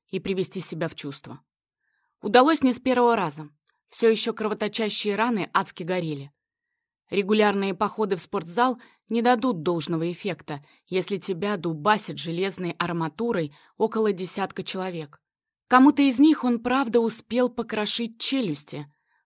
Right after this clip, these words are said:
пока был в сознании. Это заслуга тренировок с Саидом.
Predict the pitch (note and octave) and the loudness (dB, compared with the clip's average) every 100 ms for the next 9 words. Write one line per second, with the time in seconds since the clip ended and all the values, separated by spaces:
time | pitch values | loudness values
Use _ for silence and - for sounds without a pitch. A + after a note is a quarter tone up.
0 | - B3+ G#3+ E3+ A#3+ F#3 F3 F3 D#3 D3 | -4 0 0 0 -2 -2 -4 -4 -6 -8
1 | C#3+ _ _ _ _ _ _ B3+ C4 C4+ | -14 _ _ _ _ _ _ 0 2 2
2 | C#4 - G3 G3 G#3 G3 F#3 E3+ D#3+ D#3+ | 0 0 -2 -2 -2 -2 -2 0 -2 -4
3 | - G3+ F3+ D3+ C#3 C#3+ | -6 -6 -6 -6 -10 -12